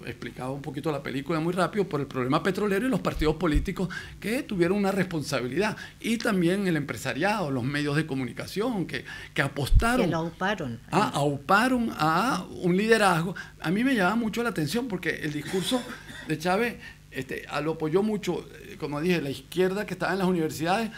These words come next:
Speaker 1: pero aquellos sectores que habían dejado el poder en los años cincuenta con los militares, estaban muy emocionados también con la llegada.
Speaker 2: Y
Speaker 1: Es
Speaker 2: la
Speaker 1: decir,
Speaker 2: clase media, los
Speaker 1: y no,
Speaker 2: niveles,
Speaker 1: la,
Speaker 2: y la
Speaker 1: y la
Speaker 2: clase,
Speaker 1: clase
Speaker 2: el, el,
Speaker 1: media,
Speaker 2: el,
Speaker 1: ustedes ven unas
Speaker 2: sí.
Speaker 1: imágenes allí, unas camionetotas, es decir, las clases medias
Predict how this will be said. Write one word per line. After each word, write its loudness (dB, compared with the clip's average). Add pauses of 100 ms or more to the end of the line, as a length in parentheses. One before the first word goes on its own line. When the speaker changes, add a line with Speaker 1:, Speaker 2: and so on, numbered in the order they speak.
(300)
Speaker 1:
pero -4 (320)
aquellos 0
sectores -2 (760)
que -4
habían 0
dejado 0
el 2
poder 0
en 2
los 0
años 0
cincuenta -4
con -2
los -2
militares, 0
estaban -2
muy 2
emocionados 0
también -6
con -6
la -4
llegada. -6 (220)
Speaker 2:
Y 0
Speaker 1:
Es 4
Speaker 2:
la 6
Speaker 1:
decir, 2
Speaker 2:
clase 2
media, 0
los -2
Speaker 1:
y 4
no, 6
Speaker 2:
niveles, 4
Speaker 1:
la, 0
Speaker 2:
y -2
la -2
Speaker 1:
y -2
la -2
Speaker 2:
clase, 2
Speaker 1:
clase 0
Speaker 2:
el, 2
el, -2
Speaker 1:
media, 0
Speaker 2:
el, -8
Speaker 1:
ustedes 0
ven 0
unas 2
Speaker 2:
sí. 6
Speaker 1:
imágenes 2
allí, 2
unas 0
camionetotas, 0
es -8
decir, 0
las -6
clases -4
medias -2